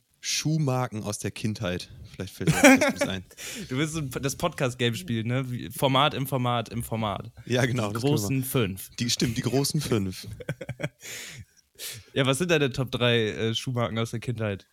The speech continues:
Speaker 2: Jetzt musst du auch liefern.
Speaker 1: Okay, warte. Ich muss, also, we-, was mit, safe mit dabei ist, sind so diese Kappa-Schuhe. Kennst du
Speaker 2: Mhm.
Speaker 1: die? Kappa auch noch. Mittlerweile ja wieder cool.
Speaker 2: Ja, Mann.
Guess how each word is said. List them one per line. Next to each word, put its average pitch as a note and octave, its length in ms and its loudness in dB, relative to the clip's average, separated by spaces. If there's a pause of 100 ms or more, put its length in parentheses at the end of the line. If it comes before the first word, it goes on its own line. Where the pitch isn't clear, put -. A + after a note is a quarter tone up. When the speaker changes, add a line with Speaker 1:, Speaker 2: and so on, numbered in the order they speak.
(140)
Speaker 2:
Jetzt A2+ 200 -4
musst C3 180 -2
du B2 40 -2
auch A#2+ 300 -4
liefern. A2+ 480 -4 (400)
Speaker 1:
Okay, - 280 -8
warte. B2 300 -4 (260)
Ich - 80 -20
muss, A2 140 -8 (400)
also, G2+ 260 -4
we-, A2 120 -6 (140)
was - 260 -4
mit, A2+ 200 -4
safe B2+ 280 0
mit B2 100 -2
dabei A2 300 -2
ist, A#2+ 120 -2
sind G#2+ 140 -4
so G2+ 80 -4
diese F#2+ 240 -6
Kappa-Schuhe. E3 880 -6 (800)
Kennst A2+ 260 -2
du - 40 0
Speaker 2:
Mhm. D3+ 40 4
Speaker 1:
die? G3+ 260 0 (120)
Kappa A#2 340 -4
auch A2+ 100 -2
noch. A2+ 260 -4 (220)
Mittlerweile A2 440 0
ja G2+ 80 -2
wieder G2+ 140 -2 (140)
cool. C#3+ 280 0 (580)
Speaker 2:
Ja, A2+ 100 2
Mann. G2+ 220 -2